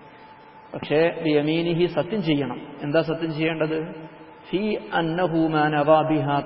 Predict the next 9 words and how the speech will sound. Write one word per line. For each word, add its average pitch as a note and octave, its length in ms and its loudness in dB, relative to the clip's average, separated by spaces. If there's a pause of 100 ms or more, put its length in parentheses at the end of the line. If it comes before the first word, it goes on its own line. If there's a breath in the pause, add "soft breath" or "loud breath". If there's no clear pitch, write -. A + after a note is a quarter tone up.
طلاقا. C#3+ 540 2 (600)
അയാൾ C#3+ 280 2
അതുകൊണ്ട് D3 320 -2 (100)
തലാഖ് D#3+ 400 0
ഉദ്ദേശിച്ചതല്ല C#3 720 -2 (800)
എന്ന് C#3 240 -2
അയാൾ C3+ 160 0 (100)
സത്യം C#3 340 -8
ചെയ്യണം. G2+ 260 -8